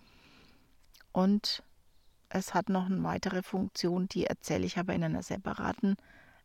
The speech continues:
Episode, denn sie ist einfach so spannend, das sollte man extra noch mal abrufen können.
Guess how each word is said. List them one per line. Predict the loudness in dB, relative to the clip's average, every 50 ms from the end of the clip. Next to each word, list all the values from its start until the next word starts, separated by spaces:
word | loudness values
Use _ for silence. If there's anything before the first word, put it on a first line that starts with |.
| _ _ _ -6
Episode, | -6 -2 0 0 0 0 0 0 0 2 2 2 2
denn | 2 2 0 0 0 -2 -2
sie | -2 -2
ist | -2 -2 -2
einfach | -2 0 0 0 0 -2
so | 0 -2
spannend, | -2 -4 -4 -4 -2 -2 0 -2 -2 -4 -6 -10 -12 -12
das | -10 -8 -6 -2
sollte | -2 -2 0 0 -2
man | -2 -2
extra | -2 -4 -6 -8 -10 -8 -4 -2 -2
noch | -2 0 0
mal | 0 0 0 0
abrufen | 0 -2 -2 -2 -4 -6 -6 -4 -6 -6
können. | -4 -4 -2 -2 -2 -2 -4 -6